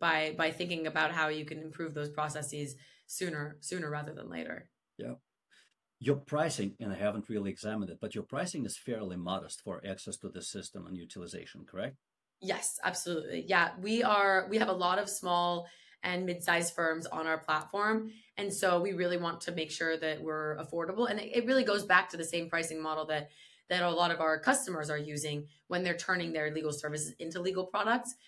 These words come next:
Speaker 1: which is that you, you have a volume-based practice, but you make it affordable to more, more folks.
Speaker 2: Yeah. So let's say we're going to keep rolling with that example where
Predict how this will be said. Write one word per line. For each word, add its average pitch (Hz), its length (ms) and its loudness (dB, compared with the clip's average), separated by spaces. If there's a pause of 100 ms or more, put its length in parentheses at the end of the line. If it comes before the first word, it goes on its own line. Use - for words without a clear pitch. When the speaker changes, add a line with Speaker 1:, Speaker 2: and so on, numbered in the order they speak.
(240)
Speaker 1:
which 214 180 4
is 185 160 0
that 175 280 2
you, 160 380 -2 (320)
you 196 300 -4
have - 260 2 (140)
a 180 100 -2
volume-based 180 760 2
practice, 165 400 -2
but - 80 -8
you 170 120 -4
make 160 180 -2
it 160 60 -2
affordable 151 500 -4
to 156 100 -10
more, 143 400 -6
more 151 180 -6
folks. - 520 -10 (560)
Speaker 2:
Yeah. 107 140 -8 (560)
So 131 340 0 (1400)
let's 135 300 -4
say 120 360 -2
we're 113 140 -4
going 127 280 0
to 110 120 -6
keep 120 220 -8
rolling 104 260 -2
with 92 140 -6
that 95 120 -4
example 87 600 -8
where 82 460 -8